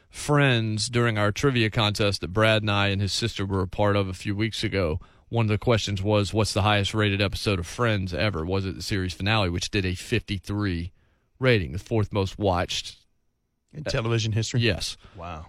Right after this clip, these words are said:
Speaker 1: But the answer is no, it's not the highest rated episode of Friends. The one that aired after the Super Bowl did more.
Speaker 2: Okay.
Speaker 1: And so whenever you're asked that question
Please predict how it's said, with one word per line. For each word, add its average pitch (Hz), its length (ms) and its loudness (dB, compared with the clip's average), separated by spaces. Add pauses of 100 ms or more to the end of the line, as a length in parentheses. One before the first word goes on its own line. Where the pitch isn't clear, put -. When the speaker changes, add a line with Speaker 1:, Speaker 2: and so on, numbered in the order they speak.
(100)
Speaker 1:
But 117 240 2
the 110 140 4
answer 110 260 2
is 87 120 -2
no, 101 300 4
it's 87 160 -2
not 107 220 2
the 92 80 2
highest 92 320 0
rated 90 220 2
episode 85 340 -2
of 82 80 -6
Friends. 82 680 -2
The 107 120 -2
one 92 240 0
that 90 100 0
aired 92 240 0
after 87 240 -2
the 92 100 0
Super 127 300 0
Bowl 82 340 -2 (840)
did 98 240 0
more. 117 400 0 (140)
Speaker 2:
Okay. 123 240 -10
Speaker 1:
And 104 180 -2
so 98 400 2 (360)
whenever 123 280 2
you're 120 220 6
asked 120 240 4
that 87 180 0
question 104 640 0